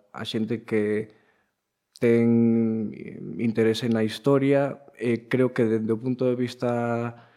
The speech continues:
narrativo, literario, pois non está de todo mal escrito. Aínda que podría estar bastante mellor, porque claro, con, <laughs> con vinte e dous anos, pois, non se pode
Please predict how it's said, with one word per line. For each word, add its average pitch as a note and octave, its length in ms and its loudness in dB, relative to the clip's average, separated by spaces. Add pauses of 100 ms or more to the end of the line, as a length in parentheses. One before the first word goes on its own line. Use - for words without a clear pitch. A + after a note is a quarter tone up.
(260)
narrativo, A#2 880 0
literario, B2 720 0 (100)
pois G#2+ 540 -2 (280)
non B2+ 220 2
está B2 220 -4
de A#2 100 4
todo A2+ 220 0
mal G#2+ 180 0
escrito. - 560 -12 (360)
Aínda A2 240 -4
que A2+ 80 -6
podría A2 320 0
estar A2 160 -2
bastante A2 360 -4
mellor, A#2 300 0
porque A2 240 -4
claro, A#2 260 -6
con, G#2+ 300 -8
<laughs> - 600 -14
con A#2+ 240 0
vinte A2+ 240 -2
e A#2 40 2
dous A#2 160 -2
anos, A2 240 -4
pois, G#2+ 400 -10 (600)
non G#2+ 200 -4
se G#2+ 160 -6
pode G#2 680 -2